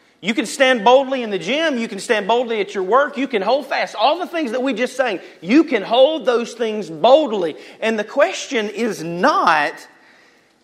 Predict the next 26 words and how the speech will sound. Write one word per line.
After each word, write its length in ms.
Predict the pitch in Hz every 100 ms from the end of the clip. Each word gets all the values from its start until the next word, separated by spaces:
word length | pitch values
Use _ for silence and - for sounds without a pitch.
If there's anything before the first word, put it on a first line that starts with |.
| -
"Well, 520 | 226 269 277 277 254 196 196 -
what 260 | 185 233
do 140 | 294 254
other 260 | 262 262 220
people 560 | - - 254 254 208
think?" 680 | 185 - 339 349 208 - - _ _ _ _ _
The 100 | 170
question 600 | - - 427 - 247 226
is, 360 | 202 196 175 - - _ _
"Why 200 | - 226
would 160 | - 262
I 120 | 233
not 300 | 214 269 -
stand 360 | - - 170 160
boldly 360 | 165 160 147
and 100 | 135
confess 500 | - 131 - 113 -
because 300 | - - 175
of 100 | 143
the 60 | 139
great 280 | 135 143 135
news 260 | 127 113
of 80 | 107
who 120 | 117
Christ 340 | 110 92 82 -
is?" 340 | - _ -